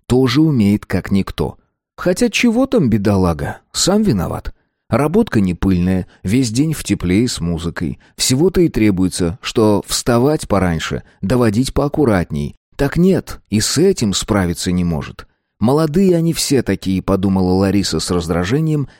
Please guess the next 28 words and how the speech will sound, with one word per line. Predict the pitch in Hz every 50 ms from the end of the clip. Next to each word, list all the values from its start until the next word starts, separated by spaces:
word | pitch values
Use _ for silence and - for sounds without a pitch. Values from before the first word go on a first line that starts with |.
| _
направленным | - 110 131 - - - 131 135 135 123 135 139 143 143 147 135 - - _ _ -
не | 113 143 185
столько | 180 - - - 156 104 90 - -
на | 92 95
молодых, | 95 95 104 117 131 160 208 226 - - - - _
сколько | - - - - 262 240 - 202 175
на | 147
своё | 127 - - 98 98 101 95
вечное | 80 85 120 139 - - - 123 123 120 117
невезение. | 117 110 101 95 95 85 80 73 67 - - - - - _ _ _ _ _ _ _ _ _ _ _ _ _ _ _
Она | - - 120 127 135 151 156
хотела | - - 135 139 - - - 165 156 131 110 101
выпросить | 90 107 139 147 - - 104 95 - 95 90 - -
у | 98
мужа | 101 110 131 147 127 104 98 92
Юру | 87 85 90 127 165 175 147 107 90
сегодня | - - - 98 90 110 113 107 107 110
на | 110 107 101
часок. | - - 107 - - 80 65 - - - - _ _ _ _ _
С | - - -
машиной, | 98 98 - - - 180 220 175 101 80
естественно. | 78 - - - 160 117 - - 78 69 69 67 - _ _ _ _ _ _
Вадик | - 107 139 196 196 202 180 165 123
бы | 117 127 131
домой | 113 117 113 107 98 95 98
на | 95 98 101 98
обед | 90 90 92 87 -
приехал, | - - 80 76 80 85 78 - - 64 64